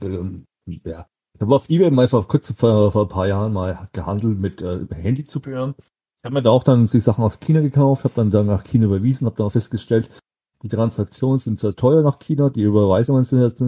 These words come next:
äh, sind auch nicht irgendwie die schnellsten. Und das Ganze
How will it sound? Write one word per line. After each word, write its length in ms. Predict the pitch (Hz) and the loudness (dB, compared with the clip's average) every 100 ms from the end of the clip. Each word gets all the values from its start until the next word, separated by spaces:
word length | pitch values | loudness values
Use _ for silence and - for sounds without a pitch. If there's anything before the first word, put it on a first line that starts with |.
| - | -4
äh, 320 | 110 110 110 | 0 2 2
sind 200 | 104 120 | 0 -2
auch 140 | 113 95 | -2 -2
nicht 160 | 113 - | -2 -2
irgendwie 220 | 117 110 | 0 0
die 180 | 101 104 | 0 -4
schnellsten. 720 | - 107 120 131 - 123 131 - - _ - _ | 0 2 2 0 -4 0 0 -2 -18 _ -20 _
Und 260 | - 107 104 | -2 0 2
das 140 | 104 | 0
Ganze 400 | - 104 131 120 | -2 -2 0 0